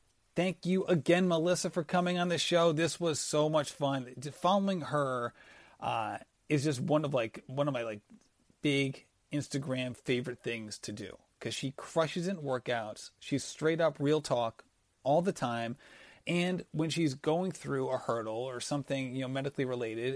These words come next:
and it, which is often the case, as you heard in this episode, especially this summer, she's able to present it in a way where it's like, "Hey, I'm gonna tell you the truth about it, but I'm not gonna dwell on the negativity either." And that's, that's a sweet spot that is really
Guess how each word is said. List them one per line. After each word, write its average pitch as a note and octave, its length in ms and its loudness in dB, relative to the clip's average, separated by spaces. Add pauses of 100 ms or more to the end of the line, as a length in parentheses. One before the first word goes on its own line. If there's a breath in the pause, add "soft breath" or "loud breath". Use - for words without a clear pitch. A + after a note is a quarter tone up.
and B2 180 -12
it, C3 100 -4
which B2 140 -4
is B2+ 80 -6
often C3 300 -2
the C3+ 80 -2
case, A#2 320 -6
as A#2+ 100 -4
you A#2+ 100 -6
heard A#2+ 180 -2
in B2+ 80 -4
this B2 120 -4
episode, D3 560 2
especially E3 540 -2
this B2+ 220 0
summer, C3 480 -2 (1300 soft breath)
she's F3+ 440 -2
able F#3+ 260 8
to - 160 0
present D#3+ 580 0
it C3+ 160 -2
in D3 140 0
a B2+ 60 2
way A2+ 560 -2
where C3+ 180 0
it's B2+ 100 -6
like, C3 140 0
"Hey, D#3 80 -2
I'm C3+ 160 -2
gonna C3 100 -2
tell E3 200 0
you F3 100 2
the E3 80 -2
truth G3 300 -2
about B2 260 0
it, A#2+ 60 -2
but C3 100 -4
I'm B2 140 -2
not C3+ 180 0
gonna C#3 160 -4
dwell C3+ 380 2
on C3+ 120 0
the C3+ 60 -2
negativity C3+ 640 0 (100)
either." D3 400 0
And E3 140 -4
that's, - 300 -8
that's - 160 -8
a B3+ 40 -2
sweet E3 380 0
spot C3+ 320 0
that C#3 140 0
is A#2+ 200 -2
really D3 680 -2